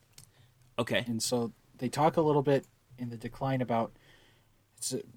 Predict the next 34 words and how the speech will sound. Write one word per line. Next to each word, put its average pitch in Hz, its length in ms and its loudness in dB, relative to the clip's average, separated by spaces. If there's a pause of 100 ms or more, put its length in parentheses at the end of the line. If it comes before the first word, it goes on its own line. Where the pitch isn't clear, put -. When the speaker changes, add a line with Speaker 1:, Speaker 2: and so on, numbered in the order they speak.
(180)
Speaker 2:
combination 139 540 2
of 127 60 4
marijuana 135 460 6
legalization, 123 920 0
war 120 220 -2
on 113 180 0
drugs, 110 520 -2
tough 120 260 -4
on 110 140 0
crime, 107 320 -6
justice 107 440 -4
system. 135 420 -2
Speaker 1:
Mm-hmm. 104 260 -4 (140)
Speaker 2:
So - 240 -2
the 120 80 0
lyrics 147 420 4
are, 135 100 2
"Jerry 151 280 4
spent 147 300 0
some 131 160 -2
time 131 260 0
in 123 100 4
Michigan, 123 560 0 (520)
a 113 60 -6
twenty-year 135 480 6
v-, 135 320 0
year 135 240 6
vacation 127 540 0
after 120 320 -4
all 117 120 -4
he 113 80 -4
had 117 200 -4
a 110 40 -8
dime. 113 540 -6